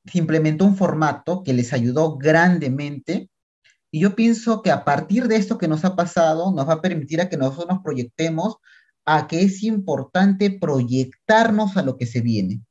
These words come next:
Ya prácticamente el hecho de haber experimentado un ratio bastante elevado, ya prácticamente esto nos ha hecho conocer de que tenemos que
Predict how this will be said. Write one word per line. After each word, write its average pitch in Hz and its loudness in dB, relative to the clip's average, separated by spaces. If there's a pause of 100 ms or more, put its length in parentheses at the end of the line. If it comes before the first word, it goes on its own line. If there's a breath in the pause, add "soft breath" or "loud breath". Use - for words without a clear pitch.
(1600)
Ya 196 2
prácticamente 180 0
el 185 6
hecho 226 4
de 139 0
haber 175 2
experimentado 139 2
un 180 2
ratio 190 2
bastante 185 0
elevado, 143 0 (1400)
ya 160 0
prácticamente 170 0
esto 175 -2
nos 156 0
ha 160 2
hecho 185 -2
conocer 156 -2
de 156 -2
que 147 -4
tenemos 156 -4
que 190 0